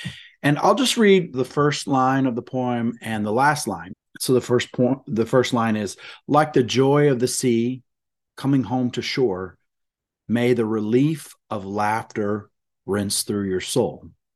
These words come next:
And then the last line is, "May your prayer of listening deepen enough to hear in the depths the laughter of God."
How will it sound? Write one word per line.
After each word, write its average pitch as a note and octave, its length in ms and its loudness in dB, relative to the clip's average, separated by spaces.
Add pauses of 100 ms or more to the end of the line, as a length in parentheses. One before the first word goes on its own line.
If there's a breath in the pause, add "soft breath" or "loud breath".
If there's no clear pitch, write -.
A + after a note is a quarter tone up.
(280)
And A2 120 -2
then A#2 120 4
the A2+ 80 4
last A2 340 2
line G2 320 -2
is, F#2+ 180 -6 (480 soft breath)
"May C#3 260 4
your C3 160 4
prayer D#3+ 480 2
of B2+ 220 -2
listening A2 720 -2
deepen C#3+ 360 0
enough G#2+ 500 0 (400 soft breath)
to - 100 -8
hear B2+ 400 2
in A2 220 -2
the A2 80 -2
depths - 680 -8 (320)
the F#2+ 100 -6
laughter F#2 560 -6
of F2 160 -12
God." F2+ 400 0